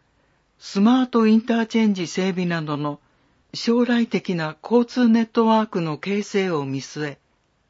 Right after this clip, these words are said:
新たな開発候補地における事業化の可能性を検討します。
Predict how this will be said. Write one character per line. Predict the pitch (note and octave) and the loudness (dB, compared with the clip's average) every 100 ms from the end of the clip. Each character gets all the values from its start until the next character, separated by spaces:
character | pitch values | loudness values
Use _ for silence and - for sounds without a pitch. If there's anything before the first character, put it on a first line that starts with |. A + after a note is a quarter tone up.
| _ _ _ _ _ _ _ | _ _ _ _ _ _ _
新 | F3+ B3 B3 | 0 0 2
た | A3+ | 0
な | G3 F3 | 0 -4
開 | F#3+ G#3+ | -4 -2
発 | A3 A3+ - | -2 -4 -8
候 | - A3+ A3 | -4 -2 0
補 | A3 | -4
地 | A3 F3+ | -4 -6
に | E3+ | -6
お | D3+ | -6
け | E3+ | -6
る | E3 D3+ | -6 -8
事 | - F3+ | -6 0
業 | G3+ B3 | 4 4
化 | A#3+ G3 | 2 -2
の | C#3 | -4
可 | C3 D#3+ | -6 -6
能 | D#3+ G3+ G#3+ | -4 -4 -4
性 | A#3 A3 | -4 -4
を | F#3 | -4
検 | D3 D3+ C3 - | -6 -6 -6 -6
討 | C#3 C3+ | -6 -8
し | - | -8
ま | B2 B2+ | -8 -8
す。 | - - | -14 -20